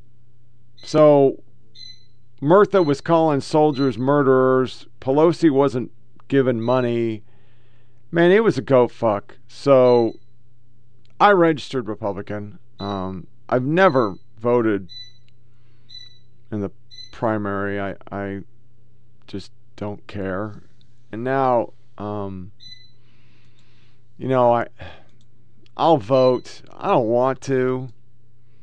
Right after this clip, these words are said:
Um, I am so turned off by <laughs> what we have for candidates anymore. I, I just fucking hate it. Um, really,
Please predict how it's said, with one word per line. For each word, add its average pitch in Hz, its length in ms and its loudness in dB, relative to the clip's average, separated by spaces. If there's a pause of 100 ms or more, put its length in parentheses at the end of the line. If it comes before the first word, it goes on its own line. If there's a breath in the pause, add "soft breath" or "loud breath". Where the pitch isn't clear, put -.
(600)
Um, 104 560 -8 (2500 soft breath)
I 95 100 -4
am 101 140 -2
so 127 580 2 (140)
turned 117 360 -2
off 107 540 4
by 101 460 -4 (880)
<laughs> - 260 -12
what 120 220 -4
we 120 140 -2
have 110 380 -4
for 101 340 -8 (800 soft breath)
candidates 104 640 -4
anymore. 98 600 -6
I, 107 120 -8
I 110 60 -8 (280)
just - 220 -16 (180)
fucking 104 340 -10
hate 101 300 -10
it. 95 160 -10 (220)
Um, 95 420 -12 (1500)
really, 127 420 -2